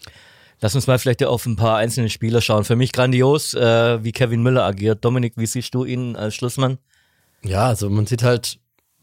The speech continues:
Speaker 2: was den Unterschied macht, wenn ein Torwart keine Fehler macht.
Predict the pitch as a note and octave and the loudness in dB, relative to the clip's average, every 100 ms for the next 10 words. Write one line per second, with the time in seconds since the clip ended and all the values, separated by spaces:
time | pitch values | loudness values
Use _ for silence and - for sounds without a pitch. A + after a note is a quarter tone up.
0 | _ G#2+ G#2 A#2+ B2+ B2 C3 G#2+ A#2+ C3 | _ -8 -6 -2 0 0 0 0 0 -2
1 | A#2+ A#2 A#2 G#2 B2+ B2+ B2+ - - _ | 0 2 2 2 2 2 0 -6 -20 _
2 | _ _ - A2+ C#3 A2+ G#2+ F#2+ F#2+ F#2 | _ _ -6 -2 0 0 -2 -2 -4 -8
3 | - | -12